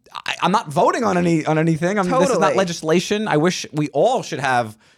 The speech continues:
Speaker 1: grass-fed beef.
Speaker 2: Absolutely.
Speaker 1: That's a weird thing to be political about.
Speaker 2: It's
Speaker 1: but
Speaker 2: really int-, because also it's like, it's like, hey, like, guys, like, if you eat this, or say you do have this organic food, you can just potentially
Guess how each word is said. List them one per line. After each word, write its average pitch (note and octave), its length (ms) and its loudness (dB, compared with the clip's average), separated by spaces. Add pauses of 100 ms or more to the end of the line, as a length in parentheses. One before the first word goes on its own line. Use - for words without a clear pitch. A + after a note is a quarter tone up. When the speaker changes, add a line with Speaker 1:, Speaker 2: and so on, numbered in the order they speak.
(340)
Speaker 1:
grass-fed B2+ 680 0
beef. G#2+ 360 -2 (120)
Speaker 2:
Absolutely. A3+ 540 0
Speaker 1:
That's D3 120 0
a D3 60 4
weird F3+ 400 0
thing G3+ 320 0
to D#3+ 100 -2
be C#3 160 0
political C3 540 0
about. G2 160 2
Speaker 2:
It's B3 180 2
Speaker 1:
but F#3 200 2
Speaker 2:
really A#3+ 560 -2
int-, G3+ 280 0 (100)
because G#3 240 0
also G#3 240 0
it's F#3+ 200 -4
like, F3 340 -2 (380)
it's - 120 -2
like, G#3 100 0
hey, A#3 200 0
like, F#3 180 0
guys, F3+ 280 0
like, F3 100 0
if E3+ 60 -4
you F#3+ 120 0
eat G3 220 -6
this, F#3+ 180 0
or F#3 220 2
say A3+ 140 -2
you B3 100 -2
do C4 100 0
have A#3+ 100 2
this A#3+ 140 -2
organic G3+ 280 0
food, D#3+ 220 0
you F#3 60 -2
can F#3+ 140 -2
just F3 220 -4 (420)
potentially F#3+ 840 0